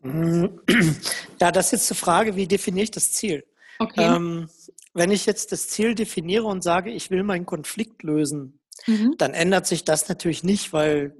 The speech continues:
Speaker 1: wir wollen diesen Konflikt lösen.
Speaker 2: Ja.
Speaker 1: Äh, und davon weichen wir jetzt auch nicht ab.
Speaker 2: Mhm.
Speaker 1: Jetzt, ähm,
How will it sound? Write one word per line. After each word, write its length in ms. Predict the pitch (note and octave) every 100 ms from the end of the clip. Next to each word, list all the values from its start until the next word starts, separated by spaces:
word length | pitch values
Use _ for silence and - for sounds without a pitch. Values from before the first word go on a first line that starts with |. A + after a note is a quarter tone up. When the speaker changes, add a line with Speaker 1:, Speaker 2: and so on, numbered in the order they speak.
| -
Speaker 1:
wir 280 | D#3+ E3 D3
wollen 280 | D#3+ F3+ F3+
diesen 260 | E3+ E3+
Konflikt 520 | F3+ E3 - F#3 - D#3
lösen. 520 | D3 C3+ G3+ D#4+ _ _
Speaker 2:
Ja. 300 | G3+ F#3+ G3+ A3+ - - - - _ _ -
Speaker 1:
Äh, 280 | E3 E3+ F#3+
und 440 | F3 F3 D3+ D#3+ D3+
davon 760 | D#3+ D#3+ - F3 E3 E3 E3 D3
weichen 340 | D#3 - F#3
wir 100 | D#3
jetzt 200 | D3+ D3+
auch 180 | - C#3+
nicht 220 | D3+ -
ab. 240 | D3+ - - _ _ -
Speaker 2:
Mhm. 160 | G#3+ G3+
Speaker 1:
Jetzt, 380 | E3+ - - -
ähm, 760 | F#3+ F3 F3 E3+ E3+ E3+ E3